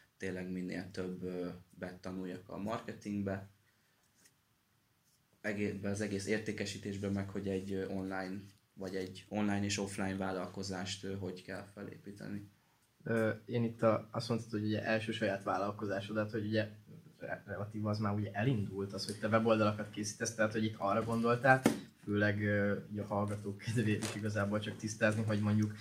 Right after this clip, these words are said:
Speaker 2: egy olyan dolog, ami, ami, ami ne-, belül egy terméket adsz el, vagy hogy itt mire pontosan, mire gondoltál?
Speaker 1: Igen, nagyon jó, ö, nagyon jó a kérdés,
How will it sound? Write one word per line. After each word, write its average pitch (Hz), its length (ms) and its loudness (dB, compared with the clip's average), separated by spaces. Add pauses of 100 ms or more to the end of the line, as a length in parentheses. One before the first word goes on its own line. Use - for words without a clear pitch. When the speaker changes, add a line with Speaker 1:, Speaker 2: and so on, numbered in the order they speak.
(240)
Speaker 2:
egy 104 160 -2
olyan 107 220 6
dolog, 110 240 6
ami, 107 440 4 (100)
ami, 107 220 0
ami 113 160 4
ne-, 110 100 6 (120)
belül 110 260 6
egy 107 200 2 (200)
terméket 107 560 2
adsz 117 220 0
el, 104 120 4
vagy 104 140 4
hogy 113 120 0
itt 113 140 -2
mire 113 300 4 (100)
pontosan, 98 440 0
mire 101 200 4
gondoltál? 98 720 4
Speaker 1:
Igen, 123 420 4
nagyon 120 320 6
jó, 104 320 4 (260)
ö, 101 480 2 (1000)
nagyon 113 300 4
jó 104 200 6
a 101 120 2
kérdés, 98 760 2